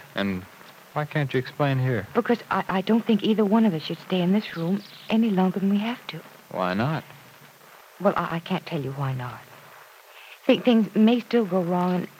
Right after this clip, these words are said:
Speaker 2: I wouldn't want even you to know what I know about certain things. So meet me at my hotel in an hour, or sooner if you can make it.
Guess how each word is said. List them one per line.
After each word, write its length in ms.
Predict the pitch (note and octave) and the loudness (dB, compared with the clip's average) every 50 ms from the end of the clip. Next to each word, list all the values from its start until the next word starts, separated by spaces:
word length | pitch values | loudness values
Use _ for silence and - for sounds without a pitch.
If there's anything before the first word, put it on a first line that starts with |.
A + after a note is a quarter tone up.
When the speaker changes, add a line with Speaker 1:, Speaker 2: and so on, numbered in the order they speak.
| - - - - - - - - - - - - - - - | -20 -20 -20 -18 -18 -18 -18 -18 -20 -20 -20 -20 -12 -2 0
Speaker 2:
I 140 | G3 G#3+ A#3+ | 2 4 4
wouldn't 280 | A3+ G#3 A#3 A3 A3 G#3+ | 4 2 2 4 4 4
want 160 | G#3 G#3 - | 4 4 2
even 260 | - G#3+ F3+ G3+ G3 | 0 0 2 2 2
you 120 | F#3 F3+ F3 | 2 2 0
to 80 | D#3 E3 | 0 0
know 280 | E3 E3 D#3 D3+ - - - - - - - - - | 0 0 0 -2 -6 -10 -16 -20 -20 -20 -20 -14 -6
what 160 | - F3 - | -4 -2 0
I 180 | - F3 F3 E3 | 0 0 2 2
know 180 | D3+ D3 C#3 C3+ | 2 0 0 -2
about 280 | C3+ C#3+ C3+ A#2+ - | -2 -4 -6 -6 -6
certain 220 | - - - - C3+ | -10 -10 -8 -8 -8
things. 240 | - C#3+ - - - - - - - - - - - - - - - - - C#3+ - - - - - - - - - | -8 -10 -12 -14 -16 -18 -20 -20 -20 -20 -20 -20 -20 -20 -20 -20 -20 -12 -12 -12 -12 -12 -16 -20 -20 -18 -18 -8 2
So 120 | - G#3 G3+ | 4 6 8
meet 200 | G3+ A#3 - - | 8 8 8 6
me 120 | G3 F#3 | 2 2
at 60 | F3 | 2
my 160 | E3+ F3 D#3+ | 2 0 0
hotel 340 | D#3+ D#3 D#3+ - - D#3 D3 | 0 -2 -4 -4 -2 -2 0
in 100 | D3+ D3 | 0 0
an 140 | D3 D3 D3 | 2 2 2
hour, 260 | C#3+ C3+ C3 C#3+ D#3+ | 0 0 2 4 6
or 140 | - F3+ G3+ | 6 6 6
sooner 340 | G3+ - B3+ C4 B3+ A#3 F#3+ | 4 4 2 4 4 4 4
if 140 | E3 - - | 2 0 -4
you 60 | - | -2
can 120 | - E3 | -2 0
make 240 | E3+ F3+ F#3 - - | 0 -2 -2 -6 -8
it. 120 | D#3+ - | -12 -12